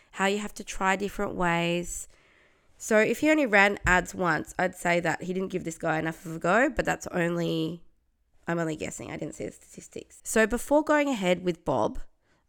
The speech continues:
I knew, A, I would not be working with him long term. That was clear. B,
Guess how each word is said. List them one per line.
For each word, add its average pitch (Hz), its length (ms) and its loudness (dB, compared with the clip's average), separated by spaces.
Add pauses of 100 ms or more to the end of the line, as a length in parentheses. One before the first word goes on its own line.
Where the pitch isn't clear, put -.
I 170 140 0
knew, 170 500 0 (640)
A, 151 440 2 (760)
I 165 80 4
would 170 200 0
not 170 180 0
be 190 80 0
working 170 480 0
with 160 140 -2
him 165 260 -2 (160)
long 165 400 0
term. 226 560 -4 (220)
That 156 200 2
was 165 180 -6
clear. - 460 -6 (920)
B, 233 520 2